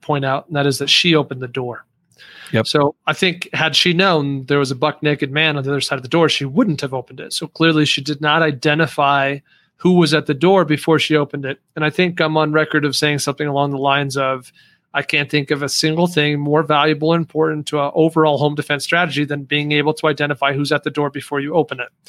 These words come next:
Speaker 2: Yeah.
Speaker 1: So this is an apartment building. You know, we don't know if there's a peephole or not. Uh, if there's not, she may not have the right to install one herself on a, on a door that she doesn't own,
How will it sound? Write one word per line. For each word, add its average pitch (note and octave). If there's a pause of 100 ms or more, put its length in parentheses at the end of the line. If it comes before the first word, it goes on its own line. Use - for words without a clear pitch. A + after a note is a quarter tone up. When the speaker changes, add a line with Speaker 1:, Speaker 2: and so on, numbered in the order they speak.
(200)
Speaker 2:
Yeah. B2+ (480)
Speaker 1:
So D#3 (140)
this D#3+
is D3
an D3
apartment F3+
building. F3+ (140)
You D3+
know, D3
we D3
don't D#3
know D3+
if D3
there's C#3+
a C3+
peephole F#3
or E3
not. D#3+
Uh, C#3
if C#3+
there's D3+
not, D#3
she -
may D3+
not D3+
have D3
the D3
right D3
to D3+
install C#3+
one D3
herself D#3
on D3
a, C#3+
on C#3+
a C3+
door D3
that C#3+
she C#3+
doesn't C#3+
own, E3